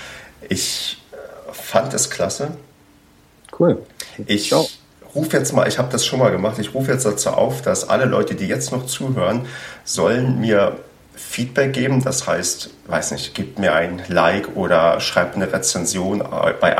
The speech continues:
Speaker 1: iTunes. Das würde mich sehr freuen. Eine Person hat das inzwischen tatsächlich gemacht, das auch mir fünf Sterne gegeben und, glaub ich, geschrieben, dass das ein Muss für jeden Paderborner Fan ist.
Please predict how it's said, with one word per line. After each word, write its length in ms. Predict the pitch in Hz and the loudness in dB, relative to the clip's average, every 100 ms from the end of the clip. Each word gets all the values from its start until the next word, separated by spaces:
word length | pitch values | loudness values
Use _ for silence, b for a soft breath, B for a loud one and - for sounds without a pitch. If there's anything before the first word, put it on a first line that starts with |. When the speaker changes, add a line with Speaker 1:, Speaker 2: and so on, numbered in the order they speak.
| 95 | 2
Speaker 1:
iTunes. 540 | - - 82 104 - | 0 -6 -4 -2 -2
Das 240 | 85 - | -2 -4
würde 160 | - - | -2 -4
mich 160 | 85 - | -4 0
sehr 160 | - | 0
freuen. 400 | - - - - | 0 0 0 2
Eine 200 | - 117 | 2 2
Person 500 | 135 101 92 104 123 B B - | 2 0 0 0 0 B B -8
hat 160 | 120 | 0
das 180 | 131 131 | 2 2
inzwischen 460 | 117 - 120 120 113 | 2 0 -2 -2 -2
tatsächlich 600 | - 110 - 104 101 - | 0 0 0 -4 -4 -4
gemacht, 480 | 82 87 135 - - B B B B - | 0 0 0 -4 -12 B B B B -12
das 680 | - - - - - - - | 0 2 2 0 -2 -4 0
auch 100 | - - | 0 2
mir 100 | - | 2
fünf 240 | 131 131 | 2 0
Sterne 340 | - 87 104 | 2 2 4
gegeben 480 | 107 101 98 104 107 | 2 0 0 0 0
und, 360 | 87 85 85 - | 0 -2 -4 -4
glaub 160 | - 90 | -4 -2
ich, 320 | - - - - - - - - | -6 -8 -10 -14 -20 -20 -16 -14
geschrieben, 520 | - - - 107 101 | -10 -8 -4 0 0
dass 140 | - - | 2 0
das 120 | 87 | 2
ein 180 | 90 90 | 0 2
Muss 220 | 110 127 | 0 0
für 160 | - | -2
jeden 260 | 85 98 110 | -4 -2 -2
Paderborner 520 | - 92 87 90 87 | 0 2 4 4 2
Fan 320 | - - 95 | 0 0 0
ist. 320 | 104 104 - | 0 0 -2